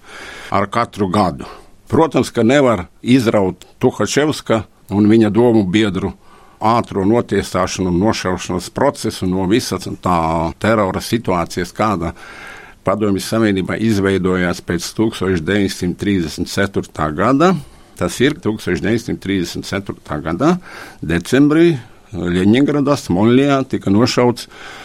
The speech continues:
bolševiku partijas Ļeņingradas un Ļeņingradas apgabala komitejas pirmais sekretārs, centrālās komitejas sekretārs, politbirē loceklis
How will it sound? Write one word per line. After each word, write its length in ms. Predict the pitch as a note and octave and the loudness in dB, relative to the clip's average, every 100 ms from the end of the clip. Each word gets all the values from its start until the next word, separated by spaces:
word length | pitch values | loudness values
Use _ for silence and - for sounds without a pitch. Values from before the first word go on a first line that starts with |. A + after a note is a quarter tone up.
| - | -16
bolševiku 640 | - F2 G#2+ A2+ G2+ G2 - | -4 2 2 2 0 0 0
partijas 480 | - A#2+ - G#2+ - | 0 0 2 0 0
Ļeņingradas 760 | G2 A2 G#2+ G#2 G#2 G2 G2 - - | 2 4 4 4 2 0 -2 -4 -4
un 120 | F#2 | -2
Ļeņingradas 480 | F#2 G#2+ F#2 F2+ F2+ | 2 2 2 0 0
apgabala 560 | G2+ G2+ F#2 F#2 F2+ E2+ D2+ - - | -2 -2 -2 0 0 -2 -6 -14 -2
komitejas 520 | G#2+ G2+ F2+ F#2 - | 0 2 0 -4 -4
pirmais 420 | - G2+ F2 E2+ | -2 -2 -2 -4
sekretārs, 600 | - C3+ - - G#2 F#2 | -4 -4 -4 -4 -2 -4
centrālās 520 | - F#2 E2+ D#2 E2 - | -6 -4 -4 -6 -6 -2
komitejas 480 | D3 C#3+ - A#2+ | 2 2 0 -4
sekretārs, 480 | - A#2 - F2+ F2 | -2 -6 -4 -6 -6
politbirē 540 | - F#2 E2 D#2 E2 E2+ | -4 -2 -2 -4 -4 -2
loceklis 560 | D3+ F3 G#2+ G2+ G2 | -2 -2 -4 -4 -8